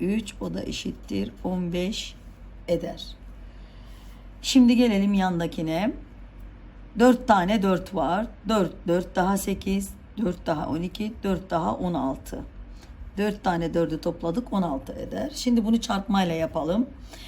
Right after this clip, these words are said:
Kaç tane dört var? Bir, iki, üç, dört. Dört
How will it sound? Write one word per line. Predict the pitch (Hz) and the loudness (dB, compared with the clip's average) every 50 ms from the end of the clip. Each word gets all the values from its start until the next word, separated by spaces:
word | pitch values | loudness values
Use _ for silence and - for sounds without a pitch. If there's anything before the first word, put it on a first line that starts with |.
| - - - - | -16 -16 -2 2
Kaç | - 311 302 - - | 2 2 2 2 4
tane | - 226 202 185 185 180 180 | 6 6 6 6 2 0 0
dört | 185 175 175 - - | 0 -2 -2 -4 -2
var? | 202 190 202 220 247 311 - - - - - - - - - - - | 0 2 4 4 4 4 0 -6 -14 -16 -18 -18 -20 -20 -10 -2 0
Bir, | 220 202 196 - - - - - | 0 0 0 -4 -12 -16 -8 -8
iki, | 214 196 - - - - - - - | -8 -6 -6 -8 -8 -8 -8 -4 2
üç, | 226 240 247 240 - - - - | 2 2 2 2 -2 -10 -2 2
dört. | 202 185 165 151 - - - - - - - - - - - - - - 156 | 2 2 2 2 -4 -10 -16 -16 -16 -18 -18 -18 -18 -18 -18 -16 -14 -4 2
Dört | 214 240 254 262 247 208 | 4 6 8 8 6 6